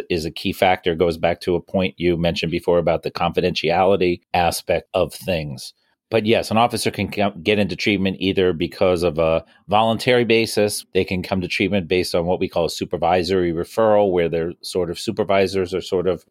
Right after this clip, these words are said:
saying they need to come for treatment. But the way we try to get them here, as I said, my company, we do a lot of employee assistance programs. So we're spending a lot of time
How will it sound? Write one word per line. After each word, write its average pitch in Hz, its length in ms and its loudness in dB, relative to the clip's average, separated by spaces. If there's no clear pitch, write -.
saying 110 380 2
they 101 140 2
need 98 160 0
to - 80 -12
come 98 360 0
for 107 220 0
treatment. 120 560 -4
But 120 160 4
the 123 80 4
way 131 240 4
we 110 140 2
try 117 220 2
to 104 140 -2
get 85 360 0
them 98 460 0
here, 90 600 0
as 82 160 -4
I 92 60 2
said, 85 240 -2
my 90 100 0
company, 95 480 -2
we 90 580 -2
do 98 180 2
a - 20 4
lot 95 200 4
of 90 60 -2
employee 95 360 2
assistance 95 420 -2
programs. - 680 -6
So - 200 -2
we're 104 160 2
spending 127 380 0
a 98 60 2
lot 101 200 4
of 98 120 -4
time 92 600 0